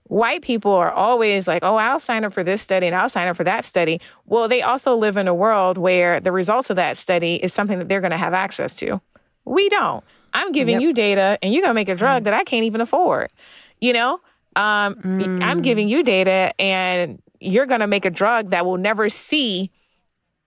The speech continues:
Speaker 1: the continent of Africa. And so
Speaker 2: Yeah.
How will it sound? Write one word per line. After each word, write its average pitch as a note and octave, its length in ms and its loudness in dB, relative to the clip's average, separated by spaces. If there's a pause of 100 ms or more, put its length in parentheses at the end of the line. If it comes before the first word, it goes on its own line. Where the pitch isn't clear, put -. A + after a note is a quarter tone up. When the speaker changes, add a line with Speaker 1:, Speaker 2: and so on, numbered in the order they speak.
(380)
Speaker 1:
the G3 120 0
continent G#3+ 560 -2
of F#3 80 2
Africa. - 600 -6 (960)
And G#3 200 0
so G#3 440 2
Speaker 2:
Yeah. F3 340 -6